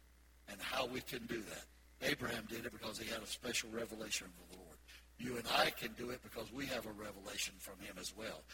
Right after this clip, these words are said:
and it's in his word. It's in his word. His revelation to us is in his word. And we stand on his word. Believe in, believe his word.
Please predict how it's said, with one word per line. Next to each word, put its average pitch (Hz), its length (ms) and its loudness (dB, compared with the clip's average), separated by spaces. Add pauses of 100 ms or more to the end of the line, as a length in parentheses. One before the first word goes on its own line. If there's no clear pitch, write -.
(240)
and 101 120 -8
it's - 160 4
in 117 120 -4
his 113 220 -2
word. 107 380 -6 (920)
It's - 140 2
in 110 80 -6
his - 180 -6
word. 92 180 -12 (340)
His 131 260 0
revelation 156 600 8
to 147 160 2
us 113 280 4 (340)
is - 140 -8
in 120 140 -2
his 123 200 2
word. 110 380 -4 (420)
And 196 80 -10
we - 60 -2
stand - 540 6
on - 140 6
his 277 200 2
word. 127 220 2
Believe 160 680 6
in, 175 140 6 (200)
believe 175 280 6
his 175 180 4
word. 143 280 4